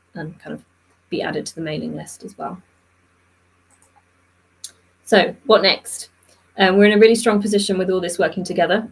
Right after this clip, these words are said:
Um, it has taken some time. Um, I've been working with Civi and Third Sector Dime for three years now, and it has been a long process, but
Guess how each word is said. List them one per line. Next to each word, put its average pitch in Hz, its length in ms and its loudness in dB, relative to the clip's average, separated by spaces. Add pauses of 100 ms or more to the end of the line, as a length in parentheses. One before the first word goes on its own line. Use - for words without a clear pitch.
(120)
Um, 170 180 -6
it 156 80 -6
has 185 160 -4
taken 185 260 -8
some 180 160 -8
time. 190 400 -4 (400)
Um, 170 380 -6 (320)
I've 175 80 -8
been 180 140 -4
working 175 240 0
with 170 100 -8
Civi 170 380 -8
and 170 160 -8
Third 170 180 -8
Sector - 220 -14
Dime 170 200 -4
for - 120 -20
three 185 240 -6
years 185 260 -4
now, 202 300 -4 (100)
and 180 140 -8
it 147 80 -10
has 185 300 -8 (100)
been 180 140 -2
a 175 60 -2
long 175 360 -4
process, 233 600 -4
but - 220 -12